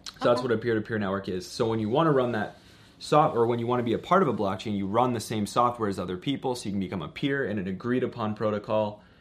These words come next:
Speaker 1: and that's how that works. And then coding-wise, really a lot of what's happening is you're creating, um, you're creating software that can then interact with that protocol. So there are s-,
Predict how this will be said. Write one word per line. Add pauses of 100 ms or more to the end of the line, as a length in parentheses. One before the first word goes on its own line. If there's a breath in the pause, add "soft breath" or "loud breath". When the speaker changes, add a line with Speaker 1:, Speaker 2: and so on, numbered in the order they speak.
(340 soft breath)
Speaker 1:
and
that's
how
that
works. (340 loud breath)
And
then
coding-wise, (540 soft breath)
really
a
lot
of
what's
happening
is
you're
creating, (580 soft breath)
um, (680)
you're
creating
software
that
can
then
interact
with (100)
that
protocol. (540 soft breath)
So
there
are
s-,